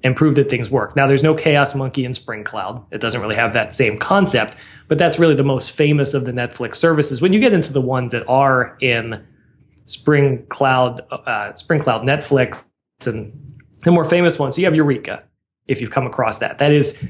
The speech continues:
service discovery in this microservices-y world where, you know, instead of two monolithic apps, I have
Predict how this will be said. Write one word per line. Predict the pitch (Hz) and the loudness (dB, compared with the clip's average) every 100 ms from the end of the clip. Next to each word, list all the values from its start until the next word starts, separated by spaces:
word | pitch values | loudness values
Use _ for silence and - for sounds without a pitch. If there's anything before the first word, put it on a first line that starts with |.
| - | -12
service | - - 180 190 - | -4 2 2 2 2
discovery | 147 - 160 143 127 131 | 0 2 0 0 0 -2
in | |
this | 151 151 | 0 0
microservices-y | 147 135 165 170 151 - 151 151 156 160 139 143 | 0 0 2 2 0 2 0 2 2 2 2 2
world | 131 131 139 127 113 123 - | 2 2 4 2 -2 -8 -10
where, | 123 123 117 113 113 - | -6 -2 0 0 -2 -6
you | 123 | 0
know, | 113 | 2
instead | 113 - 139 | 2 2 2
of | 127 - | 2 -4
two | - 170 | 0 2
monolithic | 147 139 139 131 123 127 | 4 4 2 0 0 -2
apps, | - 123 120 110 - | 0 0 2 0 -4
I | 117 | -4
have | 120 117 104 | 0 -2 -4